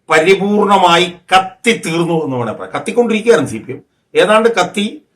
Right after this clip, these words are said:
ഒരു അവസാന, നമ്മളിപ്പോ ഈ, ഏ, നമ്മൾ ഈ കൊ-, ഏ, പിന്നെ കുറെ തീക്കാത്ത, കുറെ തീക്കാത്തേക്ക് കുറച്ച് പേപ്പറുകൾ ഇങ്ങനെ നമ്മൾ വലിച്ചെറിഞ്ഞു എന്ന് വിചാരിക്കുക. അങ്ങനെ വലിച്ചെറിഞ്ഞ്, വലിച്ചെറിഞ്ഞ്, വലിച്ചെറിഞ്ഞ് കഴിയുമ്പോഴത്തേക്ക് ആ പേപ്പറിൽ തീ പിടിക്കും.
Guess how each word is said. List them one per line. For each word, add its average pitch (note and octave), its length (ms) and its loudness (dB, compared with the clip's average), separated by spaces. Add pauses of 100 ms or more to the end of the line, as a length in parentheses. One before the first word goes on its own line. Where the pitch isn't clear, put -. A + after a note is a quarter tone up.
(140)
ഒരു E3 80 2
അവസാന, G3 360 4 (140)
നമ്മളിപ്പോ F#3 300 -2
ഈ, G3 260 -2 (320)
ഏ, D#3+ 200 4
നമ്മൾ E3+ 240 -4
ഈ F3+ 120 -2
കൊ-, F3 160 -2
ഏ, E3 180 0
പിന്നെ D#3 320 -6 (240)
കുറെ D3+ 120 0
തീക്കാത്ത, F3+ 560 -2
കുറെ F3+ 260 -2
തീക്കാത്തേക്ക് F#3+ 600 0 (440)
കുറച്ച് F#3 180 -2
പേപ്പറുകൾ F#3 500 0
ഇങ്ങനെ F3+ 200 0
നമ്മൾ E3+ 300 -2
വലിച്ചെറിഞ്ഞു D3+ 400 -2
എന്ന് B2 120 -2
വിചാരിക്കുക. F2+ 300 -10 (600)
അങ്ങനെ F#3 160 0
വലിച്ചെറിഞ്ഞ്, G3 400 2
വലിച്ചെറിഞ്ഞ്, G3+ 520 -2 (300)
വലിച്ചെറിഞ്ഞ് G3 320 0
കഴിയുമ്പോഴത്തേക്ക് G3+ 400 -2
ആ F3+ 100 4
പേപ്പറിൽ F#3 380 0
തീ D#3+ 160 -2
പിടിക്കും. G#2 300 -12